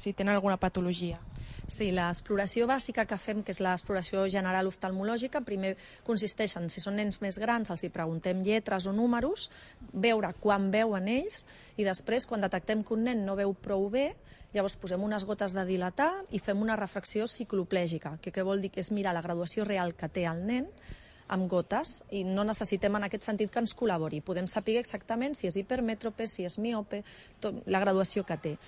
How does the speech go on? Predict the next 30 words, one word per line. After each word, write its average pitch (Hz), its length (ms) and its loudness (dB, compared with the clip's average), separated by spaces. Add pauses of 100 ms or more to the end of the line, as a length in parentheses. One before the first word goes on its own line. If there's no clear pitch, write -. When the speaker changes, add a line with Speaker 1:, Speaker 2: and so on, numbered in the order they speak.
(160)
Speaker 2:
I 196 80 -2
també 202 240 2
els 214 160 -2
mirem 185 240 -2
al 165 80 -6
fons 180 320 -4
de 220 80 2
l'ull, 349 220 6 (340)
fem 214 240 2
una 214 80 4
valoració 196 480 4
de 196 160 4
que, 160 140 -2 (180)
descartar 175 480 0
que 190 80 0
no 180 80 -4
tinguin 185 320 -4
estrabisme, 254 720 0
bueno, 214 160 0
ho 220 80 -4
mirem, 214 380 4 (100)
en 190 160 0
principi 208 400 0
mirem, 233 300 6
ho - 240 0
mirem 240 260 6
tot, 190 240 2
fem - 240 -6
una 214 160 2
revisió 214 540 4